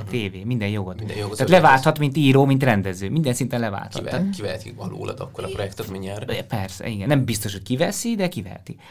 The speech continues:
Speaker 2: És már a kivehetése elég. Vagy az, az,
Speaker 1: Persze.
Speaker 2: az is. Van egy a boszorkányokról, a Könyves Kálmán idején egy, egy Isten háta mögötti faluban néhány halálra ítélt szerencsétlen nő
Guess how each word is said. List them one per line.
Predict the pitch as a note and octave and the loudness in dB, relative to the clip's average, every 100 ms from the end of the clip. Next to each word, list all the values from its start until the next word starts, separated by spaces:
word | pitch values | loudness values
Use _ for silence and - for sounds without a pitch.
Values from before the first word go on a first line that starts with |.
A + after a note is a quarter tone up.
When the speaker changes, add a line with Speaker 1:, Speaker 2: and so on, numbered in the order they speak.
| - - | -20 -14
Speaker 2:
És | - | -2
már | B2 B2 | 4 6
a | |
kivehetése | B2 D3 A#2 G#2+ A2+ G#2+ G#2+ | 6 4 4 2 -2 -2 -2
elég. | G2+ F2+ E2+ | -2 -2 -4
Vagy | F#2+ | -6
az, | G2+ | -6
az, | - | -4
Speaker 1:
Persze. | F#2+ F#2 | -4 -2
Speaker 2:
az | G2+ | -4
is. | - - - - - - - - - _ _ _ _ _ _ | -6 -10 -18 -20 -20 -20 -20 -20 -20 _ _ _ _ _ _
Van | - C3+ E3+ | 0 6 8
egy | D#3 C3+ | 8 6
a | |
boszorkányokról, | A#2+ B2+ - A#2+ - A#2 G#2+ G2+ - G#2+ G2+ | 4 2 2 0 2 0 2 0 0 0 2
a | G2+ G2 - | 2 2 -2
Könyves | - B2+ A2+ | 2 4 4
Kálmán | - A2 G2 | 0 0 0
idején | G2+ G2 G2 F#2+ | 0 0 -2 -2
egy, | F#2+ F2+ | -4 -6
egy | - - | -8 -4
Isten | C#3 - A2+ | -2 0 0
háta | G#2 G#2 | 0 0
mögötti | G#2 G2 G2 - | 0 0 -2 -6
faluban | - A#2 G2+ G#2 | -2 -2 0 2
néhány | A2 A#2 G#2+ G2+ | 4 4 2 2
halálra | A2+ G#2 G2+ | 4 6 4
ítélt | G2 G2+ G#2+ F#2+ | 2 0 -4 -4
szerencsétlen | - A2+ G2 F#2+ F#2+ G2 | -2 0 0 -2 -2 0
nő | G2 G2+ A2 | 2 2 2